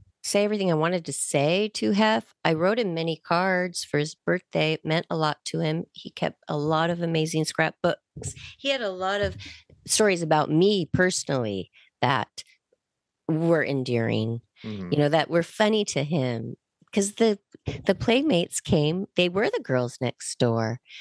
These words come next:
Speaker 1: To him, they were, and that means innocent, and that means just, like, learning. And so there was this one funny story where at the end, everybody's leaving a New Year's Eve party one night, and they had the coat check and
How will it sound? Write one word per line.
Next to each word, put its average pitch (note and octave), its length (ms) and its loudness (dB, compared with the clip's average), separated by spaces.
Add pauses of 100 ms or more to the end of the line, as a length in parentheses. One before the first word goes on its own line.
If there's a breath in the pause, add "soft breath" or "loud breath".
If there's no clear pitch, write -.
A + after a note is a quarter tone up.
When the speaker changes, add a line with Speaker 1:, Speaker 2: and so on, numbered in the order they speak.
(160 loud breath)
Speaker 1:
To E3+ 80 2
him, A#3+ 280 2
they F3 140 2
were, F#3+ 600 2
and E3 280 -2
that A3 220 0
means F#3+ 320 0
innocent, D#3+ 760 -2 (120)
and C#3+ 220 -2 (300 loud breath)
that - 200 -2
means E3+ 260 0
just, E3 220 -6
like, C#3+ 180 -2
learning. C3+ 760 -2 (100)
And C3+ 280 0 (580 loud breath)
so D#3 640 2 (120)
there E3 160 2
was D#3+ 160 0
this E3 200 -6
one G3+ 320 2 (100)
funny D3 300 0
story C#3+ 640 0
where C#3 340 0 (240 soft breath)
at - 180 -2
the - 200 -2
end, D3+ 340 2
everybody's D3 400 -2
leaving D3 320 0
a C3 80 0
New D3+ 180 0
Year's C#3+ 280 -2
Eve D3+ 200 -4 (100)
party D3+ 280 0
one D3+ 280 0
night, D#3 500 0
and D3 180 -4 (360)
they D#3 80 0
had D3 120 0
the D3+ 40 -4
coat - 280 -2
check C#3+ 480 0
and C#3+ 260 -2